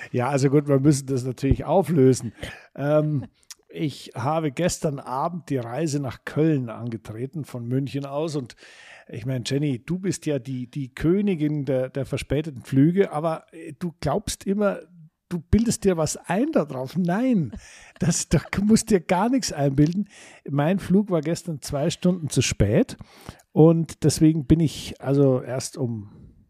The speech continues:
ja, halb elf oder was dann angekommen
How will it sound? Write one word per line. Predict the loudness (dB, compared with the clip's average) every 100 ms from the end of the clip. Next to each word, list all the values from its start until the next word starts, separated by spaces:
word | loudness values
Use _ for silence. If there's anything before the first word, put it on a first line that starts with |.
| -18 -16
ja, | -14 -8
halb | -6 -6 -2
elf | 4 4 4
oder | 4 4
was | 2
dann | -2 -4
angekommen | -4 -2 -2 2 4 4 2